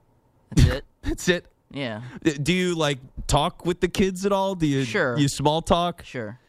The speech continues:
Speaker 2: You know, you play with the dolls
Speaker 1: One
Speaker 2: or
Speaker 1: of
Speaker 2: race
Speaker 1: them's, like,
Speaker 2: cars
Speaker 1: a
Speaker 2: or
Speaker 1: teenager.
Speaker 2: Okay.
Speaker 1: That's good.
Speaker 2: So there you go.
Speaker 1: Yeah.
Speaker 2: So you wait for, like, you'll care a little bit more when they get older.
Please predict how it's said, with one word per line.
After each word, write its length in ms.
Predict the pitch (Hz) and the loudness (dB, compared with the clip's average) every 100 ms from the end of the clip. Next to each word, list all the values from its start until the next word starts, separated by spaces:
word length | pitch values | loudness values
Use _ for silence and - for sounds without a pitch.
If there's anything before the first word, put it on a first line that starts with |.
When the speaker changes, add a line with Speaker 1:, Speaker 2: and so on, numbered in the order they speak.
| _ - | _ -2
Speaker 2:
You 100 | 139 | 0
know, 120 | 143 139 | 0 -4
you 140 | 143 | -4
play 260 | 120 151 147 | 0 0 0
with 180 | 143 110 - | -4 -8 -2
the 300 | 127 123 113 - _ 113 113 | 0 0 -4 -12 _ -8 0
dolls 420 | 139 147 147 139 | 2 2 -2 0
Speaker 1:
One 120 | - | 0
Speaker 2:
or 20 | |
Speaker 1:
of 60 | - | 0
Speaker 2:
race 160 | - 135 | -2 2
Speaker 1:
them's, 80 | 151 | 2
like, 80 | |
Speaker 2:
cars 260 | 139 139 127 | 2 -2 -2
Speaker 1:
a 80 | 117 | 0
Speaker 2:
or 40 | |
Speaker 1:
teenager. 640 | 107 127 139 120 117 131 135 _ - | 0 -2 -4 -6 -6 -8 -12 _ 0
Speaker 2:
Okay. 340 | 165 208 190 | 0 2 0
Speaker 1:
That's 180 | 127 - | 0 -8
good. 260 | - 113 123 - | -8 -8 -8 -4
Speaker 2:
So 100 | - | 0
there 120 | 233 | 2
you 80 | 190 | 2
go. 260 | 123 101 127 - | 0 -2 -2 -8
Speaker 1:
Yeah. 360 | 139 123 104 113 _ | -6 -4 -6 -10 _
Speaker 2:
So 120 | - 247 | 0 0
you 140 | 285 | 2
wait 200 | 269 240 | 0 -2
for, 260 | 214 208 180 170 | 0 0 -2 0
like, 300 | 185 170 160 | 2 2 -2
you'll 200 | 233 214 - _ - | -4 -4 -12 _ -2
care 200 | 196 190 | -2 0
a 60 | |
little 160 | 175 165 | 0 0
bit 160 | 160 | 0
more 140 | 147 143 | 0 0
when 80 | 131 | 0
they 80 | 117 | 0
get 100 | 98 | -2
older. 280 | 78 85 | -4 -8